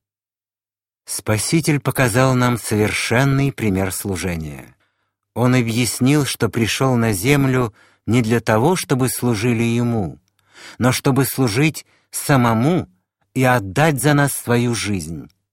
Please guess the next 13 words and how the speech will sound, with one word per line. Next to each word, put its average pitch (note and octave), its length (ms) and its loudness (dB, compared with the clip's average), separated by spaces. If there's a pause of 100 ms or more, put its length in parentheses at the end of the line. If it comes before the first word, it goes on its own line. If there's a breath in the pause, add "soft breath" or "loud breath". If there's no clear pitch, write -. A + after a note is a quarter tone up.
(260)
Смотри A2+ 420 -2
от G#2 120 -2
Матфея, A#2+ 540 -2 (340 soft breath)
глава G#2 240 0
двадцатая, A2 640 -2
стих A2+ 340 -6
двадцать F2+ 400 -8
восьмой. E2+ 460 -10 (1500)
Иисус D3 580 -2
любит C#3 380 0
всех - 540 -2
нас A2 220 0
сильнее, A#2 800 -2